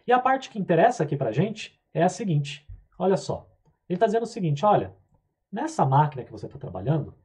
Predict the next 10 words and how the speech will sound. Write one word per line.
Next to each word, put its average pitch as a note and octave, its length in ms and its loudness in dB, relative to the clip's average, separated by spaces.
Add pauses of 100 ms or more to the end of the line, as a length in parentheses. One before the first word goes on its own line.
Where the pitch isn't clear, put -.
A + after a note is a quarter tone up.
(360)
você D3+ 180 -2
tá D#3+ 120 -2
trabalhando D3+ 680 -2 (260)
com, B2 320 2 (380)
é, A2 880 -8 (680)
trinta A#3+ 240 -2
e - 20 0
nove D3 280 2
bits - 760 -2 (360)
físicos, E3+ 680 -2